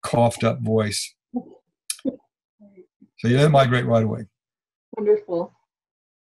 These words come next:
Speaker 2: Any last things that you want to point out for the
Speaker 1: Hmm.
Speaker 2: sake of the, or the benefit of the viewer?
Speaker 1: Oh, well, of course, you know, all this technical thought, uh, in an ideal world, if there are no interferences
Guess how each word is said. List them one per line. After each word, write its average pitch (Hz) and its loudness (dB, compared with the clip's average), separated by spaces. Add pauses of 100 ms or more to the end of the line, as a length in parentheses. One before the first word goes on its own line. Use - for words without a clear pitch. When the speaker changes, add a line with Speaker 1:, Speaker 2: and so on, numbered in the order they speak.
(100)
Speaker 2:
Any 240 8
last 233 8
things 254 8
that - -4
you 262 -8
want 254 6
to 247 2 (100)
point 240 2
out 240 6
for 254 0
the 226 0
Speaker 1:
Hmm. 220 6
Speaker 2:
sake 226 -4
of 220 -2
the, 208 2 (400)
or 208 -4
the 185 -4
benefit 214 2
of 208 6
the 202 2
viewer? 240 0 (1080)
Speaker 1:
Oh, 143 6
well, 127 6
of 127 0
course, 143 2
you 123 0
know, 123 4
all 131 2
this 131 2
technical 117 -4
thought, 131 2 (840)
uh, 110 -2
in 135 2
an 123 0
ideal 147 4
world, 135 4
if 113 -2
there 117 0
are 117 2
no 135 2
interferences 127 0